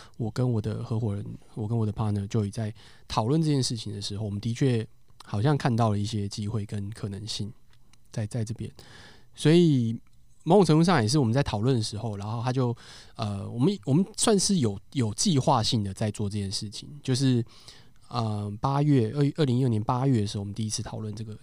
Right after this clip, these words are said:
这个，这件事情。那他在别的公司上班，我也在别的公司上班。然后我们的，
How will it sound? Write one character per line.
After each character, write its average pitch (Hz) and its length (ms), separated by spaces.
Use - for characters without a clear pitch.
这 110 120
个， 104 120
这 - 100
件 110 160
事 110 160
情。 - 240
那 107 220
他 127 260
在 113 260
别 104 140
的 107 80
公 104 180
司 107 100
上 101 80
班， 104 180
我 117 140
也 107 60
在 104 140
别 98 100
的 101 80
公 104 140
司 107 80
上 107 160
班。 113 120
然 117 160
后 156 280
我 110 440
们 139 160
的， 208 120